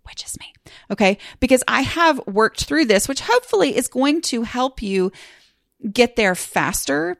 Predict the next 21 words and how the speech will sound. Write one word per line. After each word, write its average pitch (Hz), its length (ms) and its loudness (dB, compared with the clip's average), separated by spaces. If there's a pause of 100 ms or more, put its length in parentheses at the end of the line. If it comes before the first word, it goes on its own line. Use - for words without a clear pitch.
because 226 540 0
of 190 180 -4
the 180 80 0
experience 175 840 -6
that - 540 -4 (560)
I, 165 420 -2
and 185 160 -4
the 170 40 -2
failures 165 560 0
that - 160 -4
I 147 160 2
have 175 180 -4
had. - 380 -10
Okay. 175 340 0 (920)
If 294 280 0
you 294 300 2
are 214 380 2
having 226 340 2
a 277 80 2
hard 240 280 0
time 190 520 0